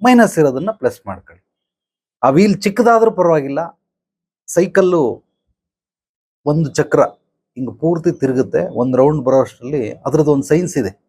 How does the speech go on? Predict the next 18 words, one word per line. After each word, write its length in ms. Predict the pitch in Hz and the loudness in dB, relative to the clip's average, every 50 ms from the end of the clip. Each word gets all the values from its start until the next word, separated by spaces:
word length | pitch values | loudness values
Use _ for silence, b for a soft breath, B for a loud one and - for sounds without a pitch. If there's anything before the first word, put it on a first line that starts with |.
| _ _ _ _ _ _ _ _ _ _ _ _ _ _ _ _ _ _ _ _ | _ _ _ _ _ _ _ _ _ _ _ _ _ _ _ _ _ _ _ _
ಆ 40 | 117 | -18
ಪೆಡ್ಲನ್ನ 500 | 110 _ 165 165 165 202 208 202 202 196 | 0 _ 0 2 4 2 2 4 4 2
ನಾವು 280 | 180 170 151 143 139 127 | 2 2 2 2 2 2
ಮೇಲ್ಗಡೆಯಿಂದ 600 | 120 131 156 175 175 165 170 165 165 165 170 170 | 2 2 4 4 4 2 2 2 2 0 0 -2
ಹಿಂಗ್ 180 | 170 151 135 131 | -4 -4 -2 -2
ಒಂದ್ 240 | 127 120 117 110 | -4 -4 -6 -4
ಕೆಳಗಡೆ 300 | - 127 127 127 147 147 | -4 -4 -2 -2 -4 -6
ಹಿಂಗ್ 160 | 135 123 117 117 | -6 -6 -6 -8
ಒಂದ್ಸಲ 300 | 113 - - 131 135 139 | -8 -6 -6 -2 0 0
ಹತ್ತಿದ್ರೆ 680 | 120 - _ _ 143 110 104 101 113 156 165 _ _ _ _ _ _ _ _ _ _ _ _ _ _ _ _ _ _ _ _ | 0 0 _ _ -2 -2 -2 -6 -8 -8 -10 _ _ _ _ _ _ _ _ _ _ _ _ _ _ _ _ _ _ _ _
ಅದು 220 | 175 190 202 185 165 | 0 2 2 2 2
ಚಕ್ರ 320 | - - 151 - 180 185 | 2 -4 -2 2 2 0
ಪೂರ್ತಿ 600 | 160 - - 175 175 180 170 156 _ 196 180 160 | 0 0 -2 0 0 0 0 -2 _ -4 -2 -2
ಮೇಲ್ಗಡೆಯಿಂದ 600 | 131 123 135 147 151 147 147 143 139 135 147 170 | 0 0 0 0 2 2 0 0 -2 -2 -2 -4
ಒಂದ್, 340 | 185 165 143 123 113 98 - - | -4 -4 -4 -6 -8 -12 -10 -8
ಒಂದ್ 240 | 120 127 131 120 127 | -6 -6 -4 -2 0
ರೌಂಡ್ 220 | 127 143 143 127 | 0 2 2 0
ಹಾಕಿರ್ತದೆ. 600 | 117 113 _ - 98 92 - 92 82 _ _ _ | 0 0 _ -12 -14 -14 -14 -18 -18 _ _ _